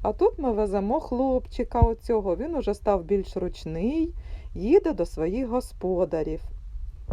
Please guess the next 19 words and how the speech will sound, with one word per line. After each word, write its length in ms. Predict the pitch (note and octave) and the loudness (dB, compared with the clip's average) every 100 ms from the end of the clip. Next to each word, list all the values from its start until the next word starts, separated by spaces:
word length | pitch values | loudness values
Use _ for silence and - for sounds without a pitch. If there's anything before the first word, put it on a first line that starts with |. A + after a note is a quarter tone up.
| - - - - - - - - - - | 2 2 -8 -8 -8 -8 -6 -6 -8 -2
Мені 280 | G3+ A#3 B3+ | 0 2 2
на 140 | G#3+ | 0
серце 420 | - A3 A3 - | 2 0 0 -2
дуже 340 | F3 A3+ G3+ G3 | 0 0 0 0
полегшало, 800 | - F#3 D#3+ E3 - G#3+ G#3 B3 | 2 2 2 -2 -2 -2 -2 -2
тому 240 | G#3+ G3 | -2 -2
що 140 | - | -2
я 100 | F3+ | -2
переживала 760 | F3 F#3 G3 A3 C#4 B3+ G#3 F#3+ | 0 0 0 2 4 4 4 2
за 100 | F3+ | -2
цих 240 | - F3 | -4 -4
хвостиків, 760 | - F#3 F3 - - F#3+ F#3 - | -4 0 0 0 -6 -4 -2 -2
які 220 | F#3+ F#3+ | 0 2
будуть 300 | F3 E3 E3+ | 0 0 -4
самі 400 | - D#3+ E3+ D4 | -2 -2 0 -2
покинуті 680 | C4 F3+ F3+ G#3+ A3+ A3+ G#3+ | 0 -2 -2 0 0 0 -2
там 200 | F3 E3+ | -2 -2
голодні 540 | E3 D3+ D3+ D3 D3+ | -2 0 -2 -2 -6
сидіти. 680 | - D#3 - D3+ - D3+ | -6 -8 -6 -8 -8 -8